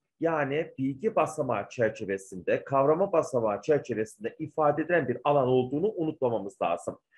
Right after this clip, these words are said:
Yani buradaki bilgilerin doğruluğu ya da yanlışlığı bizim sınavdaki ifademizi ortaya koyacaktır.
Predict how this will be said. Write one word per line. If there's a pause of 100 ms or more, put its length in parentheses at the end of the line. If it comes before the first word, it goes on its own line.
(180)
Yani (100)
buradaki (280)
bilgilerin
doğruluğu
ya
da
yanlışlığı
bizim
sınavdaki (920)
ifademizi (160)
ortaya
koyacaktır.